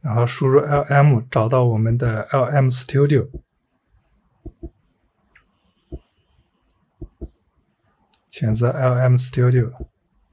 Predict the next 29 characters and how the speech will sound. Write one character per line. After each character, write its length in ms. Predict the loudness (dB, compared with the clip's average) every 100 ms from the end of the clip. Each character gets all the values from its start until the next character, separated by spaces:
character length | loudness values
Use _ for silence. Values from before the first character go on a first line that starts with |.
| _ _ _ _ -6
然 120 | 0
后 100 | 2
我 40 |
们 100 | 4
去 160 | 2 0
复 280 | 0 0 0
制 360 | 0 -2 -2 -4
A 80 | -6
P 220 | 0 2
I 80 | 4
的 260 | 2 0
地 220 | -2 -4
址， 240 | -4 -8 -14 -20 -20 _ _ _ -20 -20 _ _ _ _ _ _ _ _ -20 -20 _ -20 -20 _
复 200 | -12 -6
制 120 | 0 4
到 140 | 4
V 160 | 4 2
一 140 | 2
这 120 | 0
个 120 | 2
位 140 | 4 2
置 120 | 0
就 140 | -6 -6
可 240 | -6 -4
以 60 | -4
了。 240 | -6 -10 -18 _ _ -20 _ _ _ _ _ _ _ _ _ _ _ _ -20 _ _ _ _ _ _ _ _ -20 -20 _ -20 -20 _ _ _ _ _ _ _ _ -20 -20 -20 -14
贴 140 | -4 0
进 180 | 0 0
来， 400 | -2 -4 -4